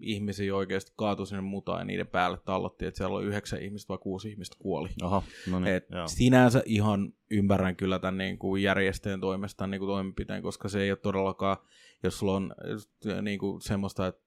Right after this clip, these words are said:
Speaker 1: kun sä uppoat melkein polveen asti mutaan, niin se
Speaker 2: Mm.
Speaker 1: ei ole kiva
Speaker 2: Ja sit
Speaker 1: kokemus.
Speaker 2: siinä on tuhansia ihmisiä niin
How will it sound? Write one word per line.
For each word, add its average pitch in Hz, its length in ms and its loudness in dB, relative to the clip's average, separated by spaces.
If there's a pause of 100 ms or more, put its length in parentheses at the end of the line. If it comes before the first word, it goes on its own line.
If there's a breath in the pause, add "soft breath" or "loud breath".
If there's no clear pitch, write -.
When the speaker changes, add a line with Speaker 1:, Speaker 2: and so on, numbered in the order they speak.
(120)
Speaker 1:
kun 101 100 -10
sä 101 120 0
uppoat 95 380 0
melkein 98 280 -2
polveen 95 360 0
asti 98 200 -6
mutaan, 95 440 -4
niin 101 140 2
se 92 60 4
Speaker 2:
Mm. 92 60 4
Speaker 1:
ei 92 80 0
ole 90 120 -8
kiva 95 180 0
Speaker 2:
Ja - 20 2
sit - 60 -4
Speaker 1:
kokemus. 95 320 -2
Speaker 2:
siinä 85 160 -2
on 82 60 -4 (160)
tuhansia 87 340 0
ihmisiä 85 380 -4
niin 90 160 -10